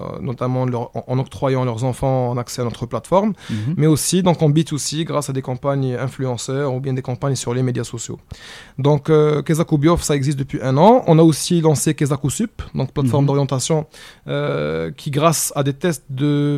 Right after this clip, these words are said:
Speaker 1: personnalité, permet à l'étudiant de mieux cerner donc, ses, ses, ses points forts, ses faiblesses.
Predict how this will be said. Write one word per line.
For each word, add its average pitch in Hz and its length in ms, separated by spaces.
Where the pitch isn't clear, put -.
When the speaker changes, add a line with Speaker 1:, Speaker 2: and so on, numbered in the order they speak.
Speaker 1:
personnalité, 165 680
permet 151 220
à 151 40
l'étudiant 151 380
de 135 80
mieux 147 180
cerner 139 560
donc, 135 180
ses, 143 300
ses, 143 160
ses - 260
points 147 240
forts, 156 300
ses 143 80
faiblesses. 139 600